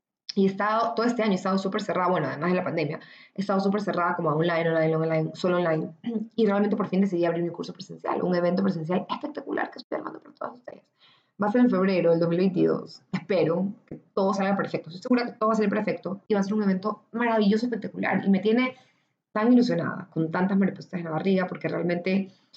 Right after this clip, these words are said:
es algo que estoy segura que va a transformar vidas, porque va a ser un evento de empoderamiento femenino único, ah, en, por lo menos aquí en Ecuador por el momento, porque espero llevarlo a otros países y otras ciudades después.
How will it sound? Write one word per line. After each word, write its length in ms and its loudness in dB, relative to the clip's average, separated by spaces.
es 160 0
algo 160 2
que 80 -2
estoy 200 -2
segura 280 4
que 100 -2
va 60 2
a 40 0
transformar 420 -2
vidas, 520 -2
porque 240 -2
va 80 2
a 60 -2
ser 400 -2
un 300 4
evento 360 0
de 60 2
empoderamiento 480 0
femenino 540 -2
único, 760 2
ah, 160 -6
en, 180 -6
por 120 0
lo 80 2
menos 180 2
aquí 160 -2
en 80 0
Ecuador 280 0
por 120 0
el 80 2
momento, 340 2
porque 180 -6
espero 200 0
llevarlo 280 0
a 0 -
otros 160 -8
países 300 0
y 40 -4
otras 200 -4
ciudades 280 0
después. 400 -2